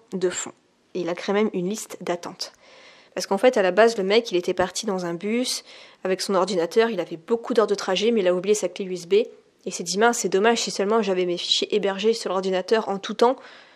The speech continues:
Et voilà, il a eu cette idée. Mais l'idée n'est que deux pour cent, en fait. Après, il faut, bien sûr, il faut travailler, il faut pas se décourager, euh, faire face à la concurrence, tester le produit, tout ça, ça demande en fait, euh, quatre-vingt-dix-huit pour cent du travail.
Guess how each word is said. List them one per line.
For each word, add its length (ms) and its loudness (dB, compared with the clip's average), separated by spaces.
Et 300 -8
voilà, 240 -4
il 120 -4
a 20 0
eu 60 0
cette 240 -4
idée. 180 -14
Mais 180 6
l'idée 320 4
n'est 140 6
que 140 4
deux 180 4
pour 240 2
cent, 120 4
en 60 4
fait. 300 -4
Après, 400 4
il 80 -2
faut, 600 -8
bien 140 0
sûr, 180 2
il 60 -2
faut 120 -6
travailler, 640 -2
il 60 0
faut 120 -6
pas 160 4
se 60 -4
décourager, 760 -2
euh, 120 -2
faire 240 -6
face 200 0
à 40 2
la 80 0
concurrence, 580 2
tester 280 -8
le 60 -8
produit, 460 -2
tout 100 -12
ça, 160 2
ça 140 -6
demande 220 -4
en 60 -8
fait, 260 -6
euh, 80 -10
quatre-vingt-dix-huit 540 -6
pour 200 -10
cent 100 -6
du 120 -8
travail. 340 -10